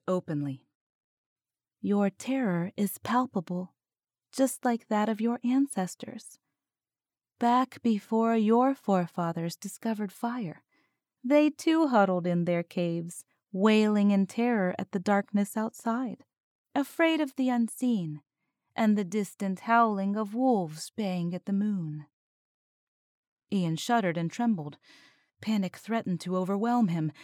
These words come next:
and his knees barely seemed strong enough to support him. There was nowhere to run and nowhere to hide.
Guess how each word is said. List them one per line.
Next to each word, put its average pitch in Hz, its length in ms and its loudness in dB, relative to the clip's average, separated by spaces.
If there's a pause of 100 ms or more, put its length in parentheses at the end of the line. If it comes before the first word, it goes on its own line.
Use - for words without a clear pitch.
(100)
and 202 160 4
his 208 220 2
knees 233 340 4
barely 277 440 2
seemed 233 320 4
strong 262 400 6
enough 208 280 -4
to - 120 -8
support 233 460 -2
him. 127 280 -6 (880)
There 240 140 2
was 240 180 2
nowhere 247 460 4
to 202 100 -2
run 165 380 -2
and 233 260 8
nowhere 262 380 4
to 202 100 -4
hide. 160 400 -8